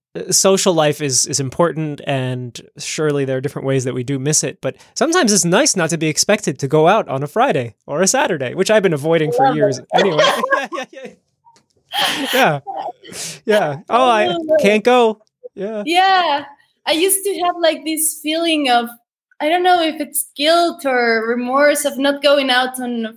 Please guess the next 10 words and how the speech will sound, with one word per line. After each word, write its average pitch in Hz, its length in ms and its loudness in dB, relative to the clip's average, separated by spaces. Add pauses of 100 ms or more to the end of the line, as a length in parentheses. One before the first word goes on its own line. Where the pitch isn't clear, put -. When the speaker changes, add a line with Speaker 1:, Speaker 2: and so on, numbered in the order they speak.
Speaker 2:
Friday 233 440 -2
or 202 160 -8
Saturday, 240 380 -2
like, 190 240 -2
I, 214 220 2
I'm 240 140 -2
missing 247 340 -2
out 233 300 2 (100)
on 220 140 -6
something, 214 500 -8